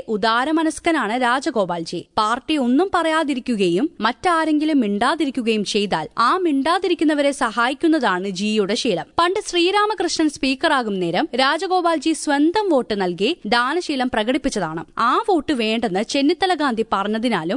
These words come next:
സ്വന്തം പാർട്ടി പ്രത്യേകിച്ചൊന്നും പറയാതിരുന്നതിനാലും വോട്ട് വേണമെന്നോ വേണ്ടെന്നോ പറയാതിരുന്ന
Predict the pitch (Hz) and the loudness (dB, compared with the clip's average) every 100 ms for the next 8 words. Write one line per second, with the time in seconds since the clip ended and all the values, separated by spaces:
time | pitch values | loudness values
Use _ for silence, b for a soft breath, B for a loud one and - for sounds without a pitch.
0 | 330 - 233 247 294 392 330 277 - 285 | -4 -2 0 0 0 0 0 -2 -2 -4
1 | 254 220 - 294 320 320 277 262 208 202 | -4 -4 0 0 2 2 0 2 0 0
2 | 240 220 214 277 277 226 170 277 196 208 | -2 -2 -2 0 0 0 0 -2 0 0
3 | 214 214 196 190 214 175 175 294 - 196 | 2 0 0 0 0 0 0 0 -2 -4
4 | 196 220 294 294 320 285 233 226 226 196 | -2 0 2 2 0 0 0 0 0 -2
5 | 180 | -2